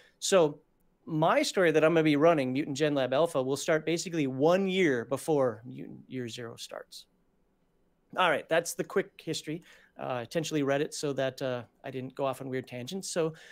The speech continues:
next, we're gonna talk about what the ambiance of Mutant Year Zero is. Right off the bat, Mutant Year Zero is trying to kill your character, okay?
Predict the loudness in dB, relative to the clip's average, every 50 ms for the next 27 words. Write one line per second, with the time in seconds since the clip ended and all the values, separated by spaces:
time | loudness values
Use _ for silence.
0 | -16 -4 2 2 2 2 0 -4 -4 -2 -2 -2 0 -2 -2 -4 -4 -6 -8 -6
1 | -6 -8 -10 -12 -10 -8 -8 -8 -8 -10 -12 -18 -20 _ _ -14 -14 -14 _ _
2 | _ -6 -4 -2 -2 -4 -4 -6 -6 -6 -6 -8 -8 -10 -12 -10 -10 -10 -10 -8
3 | -8 -10 -10 -8 -10 -10 -8 -8 -10 -10 -12 -14 -14 -16 -18 -18 -20 -20 _ _
4 | _ _ _ _ _ _ _ _ _ _ _ _ _ _ _ _ _ _ _ _
5 | _ _ _ _ _ _ _ _ 4 6 6 6 6 4 4 4 4 4 4 2
6 | 2 -2 -6 -8 -6 -4 -2 -2 -2 -4 -6 -6 -4 -2 0 0 0 0 -2 0
7 | 0 0 0 0 0 0 0 0 -2 -6 _ _ -14 -8 -2 0 2 2 2 2
8 | 0 -2 -4 -8 -8 -10 -10 -8 -4 0 2 4 4 2 2 -2 -6 -4 -4 -4
9 | 0 2 4 4 4 2 0 -4 -14 -16 -16 -8 -4 -2 0 -2 -2